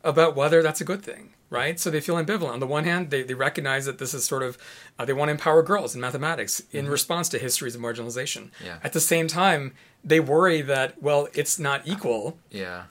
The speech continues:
Speaker 1: And so that, and that's an interesting space to be in. I think teachers need to kinda grapple with that a little bit more.
Speaker 2: Yeah.
Speaker 1: But in the context of, of this teacher in the paper, so Black student participation was overrepresented, but Latinx student participation was severely underrepresented,
Speaker 2: Hmm.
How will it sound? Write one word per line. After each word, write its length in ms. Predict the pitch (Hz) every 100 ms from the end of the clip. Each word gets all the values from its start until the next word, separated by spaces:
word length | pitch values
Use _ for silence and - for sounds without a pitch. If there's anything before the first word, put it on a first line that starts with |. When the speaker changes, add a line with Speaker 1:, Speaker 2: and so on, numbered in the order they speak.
| -
Speaker 1:
And 140 | 175
so 80 | 190
that, 180 | 180 185
and 120 | 202
that's 120 | 254
an 80 | 220
interesting 680 | 185 220 - 190 175 175 170
space 280 | - 165 160
to 80 | 143
be 120 | 196
in. 60 |
I 80 | 143
think 160 | 160 143
teachers 260 | 175 165
need 140 | 160 160
to 120 | 143
kinda 220 | 143 123
grapple 300 | 117 123 151
with 100 | 147
that 140 | 156 151
a 40 |
little 120 | 147
bit 140 | 151 -
more. 220 | 151 202 208
Speaker 2:
Yeah. 360 | 101 98 92 87 - _ - 359
Speaker 1:
But 200 | 165 226
in 60 | 220
the 80 |
context 480 | 214 220 247 226 -
of, 200 | 170 139
of 220 | - 143
this 200 | 135 131
teacher 260 | - 160 156
in 80 | 131
the 60 |
paper, 480 | 110 208 220 107 98 _ _ _ -
so 140 | 165
Black 240 | 147 208
student 260 | - 214 165
participation 540 | 156 139 143 143 -
was 100 | 123
overrepresented, 840 | - 165 165 110 110 104 98 - - _ _ - - _ _ _ _ _
but 140 | 175 160
Latinx 400 | 165 254 294 -
student 300 | - 156 -
participation 600 | 147 147 143 135 - 127
was 120 | 120
severely 500 | - 135 170 170 165
underrepresented, 840 | - 135 110 101 104 107 - -
Speaker 2:
Hmm. 140 | -